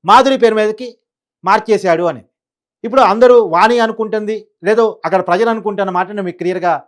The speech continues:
చెప్పే ప్రయత్నం చేస్తున్నాను. ఎందుకు అంటే, ఇప్పుడు వాస్తవానికి మాధురి చెప్తుంది, "రాబోయే కాలంలో నా భర్తతో కూడా నేను విడా-, విడాకులు తీసుకునే ఆలోచనలో ఉన్నాను, ఇది దువ్వాడ శ్రీనివాస్తోనే కలిసి ఉంటాను,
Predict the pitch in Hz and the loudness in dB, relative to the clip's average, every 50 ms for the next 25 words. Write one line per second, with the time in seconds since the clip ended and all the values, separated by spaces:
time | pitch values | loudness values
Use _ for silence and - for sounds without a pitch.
0 | _ - 180 170 180 147 170 165 165 170 190 190 190 175 - _ 135 110 _ _ | _ -14 -14 -12 -12 -10 -10 -10 -10 -12 -14 -16 -16 -16 -18 _ -20 _ _ _
1 | _ _ _ _ _ _ _ _ _ _ - 139 175 233 269 302 302 311 294 285 | _ _ _ _ _ _ _ _ _ _ -2 0 2 2 2 0 -2 -2 0 2
2 | 269 247 240 220 180 233 262 254 226 _ _ _ _ - 175 214 254 247 233 175 | 2 2 2 2 0 0 0 -2 -4 _ _ _ _ -8 -2 2 4 4 4 2
3 | - - _ _ - 151 190 226 226 - 254 254 262 226 208 202 240 247 269 269 | 0 -10 _ _ 0 2 2 2 4 2 2 2 2 2 2 2 2 2 2 2
4 | 262 240 240 - 190 160 123 113 - _ _ _ _ _ _ - 151 175 208 240 | 2 2 2 0 -6 -12 -12 -14 -20 _ _ _ _ _ _ 0 2 4 6 6
5 | 254 254 247 247 233 220 226 247 247 233 214 202 208 208 208 208 208 196 214 233 | 6 6 4 4 4 2 2 2 2 2 4 4 4 4 4 2 2 0 -4 -2
6 | 214 233 233 226 202 190 190 196 208 214 202 165 170 196 208 208 220 202 185 180 | 0 0 0 -2 -2 0 2 2 2 2 0 0 0 0 0 0 0 -2 -2 -2
7 | 175 180 - 180 175 170 160 156 _ _ _ _ _ _ _ - 151 185 214 214 | -4 -6 -8 -12 -10 -10 -10 -12 _ _ _ _ _ _ _ -2 -2 0 0 -2
8 | 214 202 196 185 165 156 151 143 143 180 202 202 _ _ _ _ _ _ _ _ | -4 -6 -6 -6 -6 -6 -8 -8 -10 -10 -12 -18 _ _ _ _ _ _ _ _
9 | _ _ _ _ _ _ _ _ - 185 196 180 147 170 170 214 240 233 226 226 | _ _ _ _ _ _ _ _ -6 -6 -6 -4 -2 2 4 4 4 4 2 0
10 | 220 208 233 233 226 - 247 247 254 240 240 190 190 190 190 185 175 - 160 151 | -2 -2 0 0 0 -2 -4 -6 -6 -2 0 0 0 0 -2 -8 -6 -2 -2 -2
11 | 151 208 214 | -2 -4 -12